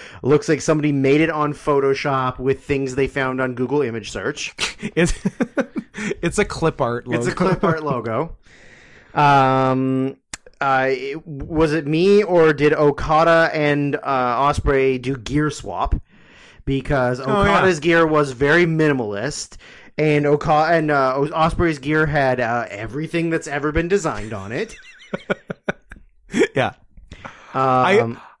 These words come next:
Speaker 2: I, I liked both for what they were, though.
Speaker 1: Sure.
Speaker 2: Yeah.
Speaker 1: But just, like, Okada's usually the one with too many colors, too many
Speaker 2: Yeah.
Speaker 1: patterns, and Osprey's is usually, like, relatively simple.
Speaker 2: It's normally, like, one main color scheme
Speaker 1: With a
Speaker 2: and
Speaker 1: couple accent colors.
Speaker 2: Yeah.
Speaker 1: His was, like,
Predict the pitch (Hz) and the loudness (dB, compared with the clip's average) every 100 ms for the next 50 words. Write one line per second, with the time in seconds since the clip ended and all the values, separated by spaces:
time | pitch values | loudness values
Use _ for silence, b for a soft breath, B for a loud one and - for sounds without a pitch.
0 | - 208 196 220 254 185 185 208 - 185 | -2 2 4 4 2 2 4 4 2 4
1 | 175 165 156 135 123 110 80 78 - 349 | 4 2 2 2 2 0 -4 -6 2 4
2 | 170 190 202 _ - 139 101 180 190 185 | 4 2 -6 _ -2 -2 0 0 0 -2
3 | - 175 165 175 - 185 208 202 160 165 | -2 -4 -2 -4 -4 -2 0 0 -2 -4
4 | 160 151 143 143 143 - 170 165 165 165 | -2 -2 -2 -2 -4 -4 -4 -2 -2 0
5 | 156 147 - 165 190 131 202 208 147 135 | 0 0 -2 0 2 4 6 4 4 0
6 | 131 127 B B 160 170 165 170 - 160 | -4 -8 B B -2 2 2 0 0 -2
7 | 143 135 151 156 151 143 131 127 139 165 | -2 -4 -4 -2 -2 0 -2 -4 2 2
8 | 156 156 - 156 135 127 - 160 139 - | 2 -2 -2 -4 -4 -6 -2 -4 -2 -2
9 | 185 220 208 196 165 156 151 170 160 147 | 0 2 4 4 2 0 0 2 2 2
10 | 147 147 143 147 139 139 - 147 135 131 | 2 0 -2 -2 0 0 -4 -6 -4 -2
11 | 131 147 156 156 - 165 156 143 143 - | -2 0 0 -2 -2 -2 -2 -2 -4 -6
12 | 120 113 113 107 107 156 160 165 175 180 | -14 -12 -10 -10 -10 -2 0 2 0 0
13 | 151 147 139 127 | -4 -4 -4 -6